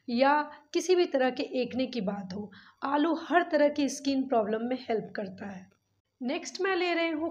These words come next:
कर्ड यानी कि दही। दही में मौजूद लैक्टिक एसिड जो त्वचा में मृत कोशिकाओं को हटाती है,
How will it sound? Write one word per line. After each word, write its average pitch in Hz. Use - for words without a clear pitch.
कर्ड 208
यानी 262
कि 277
दही। 175
दही 247
में 381
मौजूद 320
लैक्टिक 254
एसिड 233
जो 247
त्वचा 302
में 311
मृत 254
कोशिकाओं 233
को 233
हटाती 214
है, 320